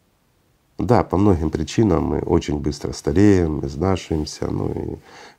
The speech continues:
химические реакции, и многое другое, информационные нарушения, плюс и эти супчики. Давайте глянем среднестатистически, да? Ну, человек, э, допустим,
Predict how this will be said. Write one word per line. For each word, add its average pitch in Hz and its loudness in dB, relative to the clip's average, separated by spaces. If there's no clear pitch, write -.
химические 82 0
реакции, 78 -2
и - -4
многое 71 -4
другое, 90 0
информационные 87 0
нарушения, 71 -4
плюс 87 -2
и 71 -4
эти 76 -2
супчики. - -10
Давайте 120 6
глянем 101 6
среднестатистически, - -2
да? 107 -2
Ну, 143 6
человек, 123 8
э, 69 0
допустим, 82 2